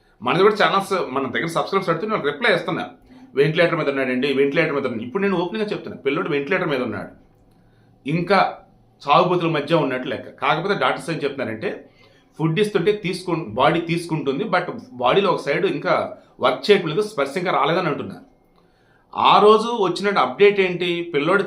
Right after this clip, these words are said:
చనిపోయాడు అని అన్నారు. నేను అదే న్యూస్ ఇచ్చాను. మీలో కొంతమంది వచ్చి, "లేదండి ఇంకా ఉన్నాడంటే," "అయ్యో సారీ" అని చెప్పేసి తర్వాత రీజెండర్ అప్డేట్ కూడా ఇచ్చున్నా. మరలా ఇంకొకరు చెప్పారు, "సార్ ఆ పిల్లోడు already చనిపోయాడంట, ఎక్కడ మరలా పెద్ద ఇష్యూ అయిందని" చెప్పేసి ఆ పిల్లోడిని అలా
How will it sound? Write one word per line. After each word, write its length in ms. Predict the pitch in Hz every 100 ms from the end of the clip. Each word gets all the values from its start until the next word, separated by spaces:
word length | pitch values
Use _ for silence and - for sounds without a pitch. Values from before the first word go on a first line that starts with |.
| 156
చనిపోయాడు 400 | 151 165 185 185
అని 100 | 185
అన్నారు. 380 | 143 120 - 123
నేను 120 | 143
అదే 160 | 147 190
న్యూస్ 300 | 165 170 170
ఇచ్చాను. 320 | - 113 82 _ -
మీలో 180 | 175 175
కొంతమంది 340 | 160 160 175
వచ్చి, 140 | 165
"లేదండి 340 | 160 156 175 170
ఇంకా 200 | 139 160
ఉన్నాడంటే," 500 | 156 160 160 226 247 - - 131
"అయ్యో 200 | 147 165
సారీ" 360 | 147 139 170
అని 120 | 160
చెప్పేసి 260 | 151 170 175 165 - -
తర్వాత 240 | 160 165
రీజెండర్ 380 | 151 170 180 120
అప్డేట్ 300 | 113 131 185
కూడా 160 | 180 143
ఇచ్చున్నా. 360 | - 123 - - - _ _ _ _ _
మరలా 280 | 131 196 240
ఇంకొకరు 280 | 214 208 202
చెప్పారు, 360 | 180 175 139
"సార్ 220 | - 185 202
ఆ 60 |
పిల్లోడు 260 | - 156 175
already 300 | 165 196 143
చనిపోయాడంట, 600 | 147 190 165 127 147 269 - - _ _ _ 113
ఎక్కడ 320 | 123 - 208
మరలా 280 | 185 180 185
పెద్ద 260 | 160 151
ఇష్యూ 260 | 165 - 180
అయిందని" 200 | 160 156
చెప్పేసి 480 | 143 135 143 139 202
ఆ 100 | 127
పిల్లోడిని 380 | 131 151 160
అలా 360 | 147 131 101